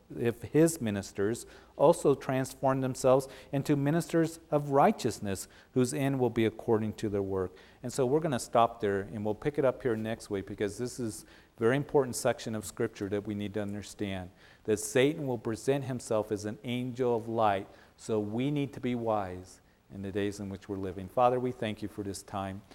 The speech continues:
in your word. We thank you that, Lord, we can come and as Paul is, is given these weighty words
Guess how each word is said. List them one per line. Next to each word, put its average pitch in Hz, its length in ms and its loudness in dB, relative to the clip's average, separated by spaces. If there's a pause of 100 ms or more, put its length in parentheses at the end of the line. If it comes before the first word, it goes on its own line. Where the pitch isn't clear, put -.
(200)
in 110 140 -4
your 104 140 -2
word. 104 340 2
We 104 100 -2
thank 110 340 -2
you 110 180 0
that, 95 340 -4 (380)
Lord, 113 220 4
we 110 80 2
can 107 180 -4
come 117 420 2
and 101 200 -4 (760)
as 117 140 0
Paul 127 380 8
is, 104 180 2
is 107 340 -2 (520)
given 135 320 6
these 110 340 0
weighty 117 360 2
words 113 640 0